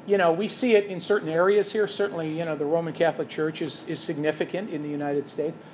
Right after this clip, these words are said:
But you go to South America, some of these countries where Roman Catholicism is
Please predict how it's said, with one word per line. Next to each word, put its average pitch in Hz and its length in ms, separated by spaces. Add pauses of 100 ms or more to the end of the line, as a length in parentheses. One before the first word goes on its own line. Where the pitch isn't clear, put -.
But - 120
you 214 60
go 233 140
to 214 60
South 202 320
America, 190 400
some 185 180
of 170 60
these 175 160
countries 180 480
where 151 100
Roman 160 300
Catholicism 165 720
is 135 200